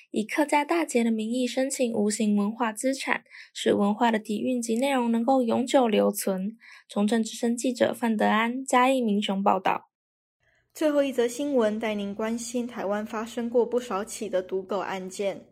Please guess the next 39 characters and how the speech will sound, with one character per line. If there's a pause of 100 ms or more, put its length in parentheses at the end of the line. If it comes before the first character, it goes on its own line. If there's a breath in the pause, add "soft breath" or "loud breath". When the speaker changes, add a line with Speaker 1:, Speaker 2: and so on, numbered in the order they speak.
(380 soft breath)
Speaker 2:
虽
然
犬
只
有
动
物
保
护
法
保
障， (380 soft breath)
不
过
毒
狗
案
件
是
否
能
成
功
立
案， (260)
举
证
环
节
是
最
关
键、
最
困
难
的
部
分。